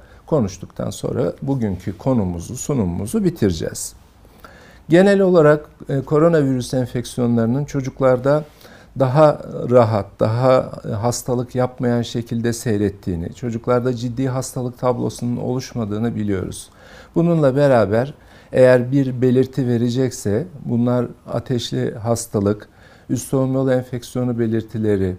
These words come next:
öksürük, nezle, grip, hapşırık, tıksırık gibi belirtiler olabiliyor.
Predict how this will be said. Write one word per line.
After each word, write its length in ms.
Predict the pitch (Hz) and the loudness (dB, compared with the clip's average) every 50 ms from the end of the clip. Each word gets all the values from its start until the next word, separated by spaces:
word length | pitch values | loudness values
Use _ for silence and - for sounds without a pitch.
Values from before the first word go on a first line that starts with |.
| - - - | -10 -12 -8
öksürük, 640 | - 123 113 - - - - 110 104 107 107 - - | -6 -6 -6 -6 -10 -8 -6 -6 -4 -6 -6 -6 -4
nezle, 480 | 117 110 110 107 101 101 107 107 107 | -2 -2 -2 -2 -4 -4 -4 -4 -4
grip, 380 | 104 104 110 107 110 117 113 - | -4 -4 -2 -2 0 -2 -2 -4
hapşırık, 600 | - 113 113 110 - - - 104 101 101 101 - | -4 -6 -6 -6 -6 -8 -8 -6 -6 -6 -8 -10
tıksırık 500 | - 113 - - - 117 104 107 107 - | -12 -12 -12 -10 -10 -8 -8 -8 -8 -8
gibi 280 | - 113 101 110 98 101 | -6 -4 -4 -2 0 0
belirtiler 520 | 104 98 101 95 98 - 110 107 107 104 | 2 2 0 -2 -2 -2 0 2 2 2
olabiliyor. 800 | - - 98 95 95 90 87 82 - 87 85 117 117 117 123 | 2 -2 -2 -2 -4 -4 -6 -8 -10 -10 -8 -8 -8 -8 -10